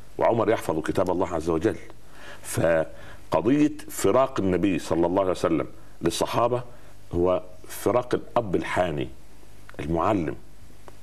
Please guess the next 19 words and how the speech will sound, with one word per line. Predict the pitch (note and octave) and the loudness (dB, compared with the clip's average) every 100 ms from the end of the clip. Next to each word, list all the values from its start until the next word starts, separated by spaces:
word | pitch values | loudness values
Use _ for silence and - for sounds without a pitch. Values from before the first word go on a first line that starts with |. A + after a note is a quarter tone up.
| - - | -6 -4
ال-، | C#2 D2 | -2 -2
الرؤوف | D2+ F2 A2+ A2 | 0 2 2 2
الرحيم، | D#2 D2+ F2 D#2 A#1+ - - - - - - - | 0 0 0 -2 -2 -8 -12 -12 -12 -12 -12 -4
مناط | E2 F#2+ C#3+ D#3+ | 2 4 4 2
الأمة، | - G#2 F#2+ D2 - - - | 0 2 0 -2 -6 -10 -4
مناط | F2 A#2+ F2+ | 2 2 2
الاستقرار. | F#2+ F2+ - F2 D#2+ - - - - - | -2 -2 2 4 2 -2 -12 -12 -12 -4
تخيل | - A#2 - | 2 4 4
أنت | D3 A#2 | 2 2
عندما | G2+ G2 A2 G#2 - - | 2 2 4 2 2 2
يغيب | E2+ F#2+ D3+ F#2 | 2 4 2 2
عنك | G#2 C3+ - - - | 2 2 0 -6 -2
مناط | F2 B2+ - | 2 4 2
الاستقرار، | - - - E2 D2 - - - - - - - - | -4 -2 -2 2 0 -2 -10 -10 -12 -12 -12 -8 -2
ماذا | - A#2 E3 | 2 4 4
تظن؟ | D3+ B2 G#2+ F2 - - - - - - - - - - | 2 2 2 0 -6 -10 -12 -12 -12 -12 -12 -12 -12 -4
يعني | - D#2+ - - - - - - - | 0 0 -2 -6 -12 -12 -12 -10 -6
الإنسان | C#3 - E3+ - C3+ B2+ - - - | -2 0 0 2 2 0 -4 -10 2
يثبت | D3+ D#3 - C3+ - | 4 4 2 0 0